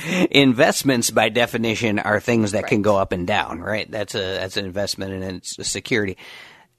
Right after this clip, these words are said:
Speaker 1: Annuities that I, annuities, there are certain annuities that can go up and down too. Those are called variable annuities. I don't do variable annuities in my office. The simple reason for that is that I have yet to find one I can sleep with.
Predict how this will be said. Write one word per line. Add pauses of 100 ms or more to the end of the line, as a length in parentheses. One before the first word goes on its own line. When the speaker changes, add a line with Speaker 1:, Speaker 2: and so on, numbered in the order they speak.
(160)
Speaker 1:
Annuities
that
I, (120)
annuities,
there
are
certain
annuities
that
can
go
up
and
down
too.
Those
are
called
variable
annuities. (380)
I
don't
do
variable
annuities
in
my
office. (260)
The
simple
reason
for
that
is
that
I
have
yet
to
find
one
I
can
sleep
with.